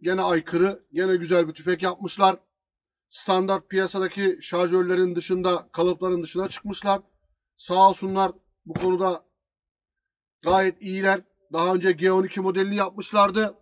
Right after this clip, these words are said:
Şimdi de, e, G üçün klonu G on iki. Şimdi de Scar'ın, Belçika Efen yapımı Scar'ın klonunu yapmışlar.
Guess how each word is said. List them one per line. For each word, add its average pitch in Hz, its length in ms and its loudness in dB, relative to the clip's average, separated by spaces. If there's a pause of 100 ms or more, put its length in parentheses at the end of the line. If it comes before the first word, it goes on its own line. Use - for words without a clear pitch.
(220)
Şimdi 202 400 -4
de, 214 260 2 (220)
e, 147 40 -14 (1000)
G 170 100 2
üçün 202 400 0
klonu 185 340 2
G 175 140 2
on 165 140 2
iki. 220 380 0 (120)
Şimdi 214 340 -6
de 190 120 -2
Scar'ın, 214 580 0 (720)
Belçika 190 580 2
Efen 202 260 -4
yapımı 190 580 0
Scar'ın 214 540 -2 (420)
klonunu 202 400 0
yapmışlar. 208 640 2